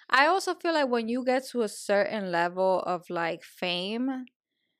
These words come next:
it's a little toxic how much people could support you no matter how bad of a person you are. And I'm not saying this girl is a bad person. I'm just, like, comparing it to, like, Kanye West and, like, Donald Trump. Like, it's like, these people have said some wild shit and they still have mad supporters.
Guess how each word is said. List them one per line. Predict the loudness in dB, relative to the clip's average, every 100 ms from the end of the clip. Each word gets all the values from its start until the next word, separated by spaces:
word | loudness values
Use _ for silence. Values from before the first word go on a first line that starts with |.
| _ _ -4
it's | -2 2
a |
little | 4 4 2
toxic | 0 2 2 2 -4 -8 -6
how | -6
much | -4 -8 -8
people | -8 -8 -8
could | -8 -8 -8
support | -12 -8 -8 -8
you | -12
no | -12
matter | -10 -8 -8 -10
how | -10
bad | -6 -6 -8
of | -12
a |
person | -16 -14 -14 -14 -14
you | -12
are. | -10 -12 -16 _ _ _ -8
And | -2
I'm | 0
not | 0
saying | 0 -2 -2
this | -6
girl | -4 -2
is | -4
a | -6
bad | -6 -8 -8
person. | -10 -10 -12 -10
I'm | -8
just, | -8 -8
like, | -8 -8 -10 -16
comparing | -14 -8 -6 -6 -8
it | -12
to, | -12
like, | -8 -8 -8 -12 _ _ _ _ _ _ _ _ _ _
Kanye | -10 -6 -2 0
West | 2 4 4 0 -4 -8
and, | -6
like, | -8 -6
Donald | -2 -2 -2 -6
Trump. | -4 0 0 -2
Like, | -6
it's | -6 -4
like, | -6 -6
these | -10
people | -8 -4 -2
have | -2 -2
said | -4
some | -4 -8 -4
wild | 0 0 0
shit | -6 -8 -6
and | -4
they | -6
still | -6 -2 -2 0
have | -4 -6
mad | -6 -8
supporters. | -10 -12 -10 -8 -10 -12 -18